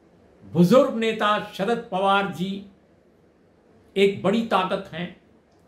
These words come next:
उनकी पार्टी बहुत महत्वपूर्ण पार्टी है एनसीपी, लेकिन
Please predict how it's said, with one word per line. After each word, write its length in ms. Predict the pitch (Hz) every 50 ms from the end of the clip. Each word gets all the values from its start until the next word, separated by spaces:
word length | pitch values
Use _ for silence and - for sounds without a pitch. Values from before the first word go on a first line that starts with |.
| _ _ -
उनकी 280 | 233 247 233 - 285
पार्टी 480 | 233 - - 190 196 202 185 196 220 208
बहुत 320 | - 135 143 185 190 -
महत्वपूर्ण 460 | 180 147 156 160 165 - 214 226 196 -
पार्टी 360 | 180 175 175 170 - 175 170
है 320 | 156 160 160 165 - - - _ _ _ _ _ _ _ _ _ _ _ _ _ _ _ _ _ _ _ _ _ _ _ _ _ _ -
एनसीपी, 580 | 185 180 180 175 185 196 196 190 175 180 - - - - - _ _ _ _ _ _ _ _ _ _ _ _ _ _ _ _ _ _ _ _ _ _ _ -
लेकिन 420 | 160 214 262 247 302 311 311 311